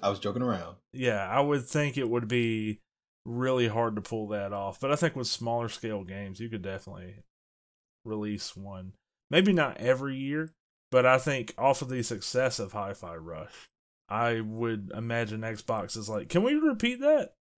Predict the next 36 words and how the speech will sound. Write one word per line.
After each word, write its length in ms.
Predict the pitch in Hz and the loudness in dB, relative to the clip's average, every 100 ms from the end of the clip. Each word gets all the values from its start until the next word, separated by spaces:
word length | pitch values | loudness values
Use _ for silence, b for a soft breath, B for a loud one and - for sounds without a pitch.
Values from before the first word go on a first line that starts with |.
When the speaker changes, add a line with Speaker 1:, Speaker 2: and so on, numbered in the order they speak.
| _ _ _ | _ _ _
Speaker 2:
and 160 | 120 120 | -8 -2
try 140 | 127 | 0
to 60 | 117 | 0
do 160 | 110 110 | -2 -4
it 60 | |
again 240 | 104 104 101 | -4 -6 -8
this 240 | 101 - | -8 -10
year. 200 | - - _ _ _ _ _ _ _ _ | -16 -18 _ _ _ _ _ _ _ _
Um, 460 | 117 110 107 104 101 107 | -8 -4 -4 -4 -2 4
but 180 | 147 - | 4 6
Speaker 1:
Yeah. 40 | |
Speaker 2:
talking 280 | 175 233 254 | 8 8 8
about 120 | 208 175 | 6 6
Indiana 440 | 175 175 165 135 | 4 4 4 2
Jones 360 | 123 135 120 104 | 0 -2 -2 -2
one 240 | 123 123 | -2 -2
last 360 | 120 113 104 - | -2 -4 -6 -6
time 320 | 104 117 101 | -6 -6 -8
here, 320 | 92 92 92 _ _ _ _ _ - | -10 -14 -16 _ _ _ _ _ -4
we're 120 | 135 | 2
gonna 160 | 190 | 2
get 200 | 196 175 131 | 4 4 4
gameplay. 580 | 156 185 139 104 101 - _ _ _ _ _ _ _ _ _ - | 2 2 0 0 0 -6 _ _ _ _ _ _ _ _ _ -6
And 260 | 120 120 117 | -4 -2 0
I 80 | 143 | 2
know 140 | 151 | 4
you 180 | 156 151 | 4 2
said 560 | - 151 139 135 123 117 | 2 4 6 4 2 4
that 300 | 123 110 - _ | 4 4 -4 _
this 240 | 117 127 - | -4 -4 -2
game 420 | 135 127 123 113 | 0 2 0 -2
is 240 | 113 110 | -2 -2
not 380 | 117 117 120 110 | 0 0 0 -4
going 380 | 110 117 117 110 | -6 -6 -6 -6
to 200 | - 113 | -4 -4
be 640 | 107 113 110 107 104 104 | -4 -4 -4 -4 -4 -6